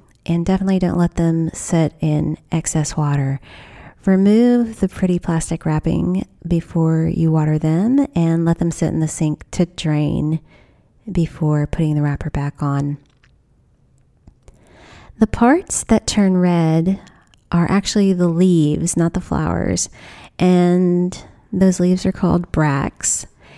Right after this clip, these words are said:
The little golden buds that are in the center,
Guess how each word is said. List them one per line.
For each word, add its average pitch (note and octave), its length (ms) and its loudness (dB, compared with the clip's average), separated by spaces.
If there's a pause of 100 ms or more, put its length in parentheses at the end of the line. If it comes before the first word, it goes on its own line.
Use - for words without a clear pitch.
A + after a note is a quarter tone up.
(500)
The F3+ 580 2
little A3+ 300 2
golden A3 880 2 (100)
buds F#3+ 400 2
that F#3 100 4
are F3 120 4
in F3 120 4
the E3+ 80 0
center, G3+ 540 0